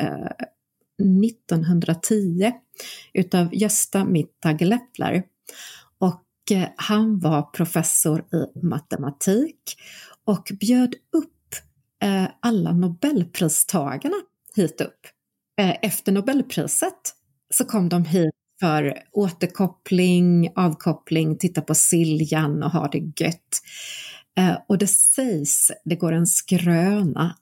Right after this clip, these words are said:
att, eh, Gösta då hade ihop det med Alfred Nobels, eh, trolovade. Och att det är därför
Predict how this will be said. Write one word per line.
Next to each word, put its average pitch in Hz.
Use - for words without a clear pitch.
att, -
eh, 165
Gösta 190
då 214
hade 170
ihop 226
det 170
med 156
Alfred 214
Nobels, 160
eh, 156
trolovade. 156
Och 190
att 180
det 185
är 170
därför 220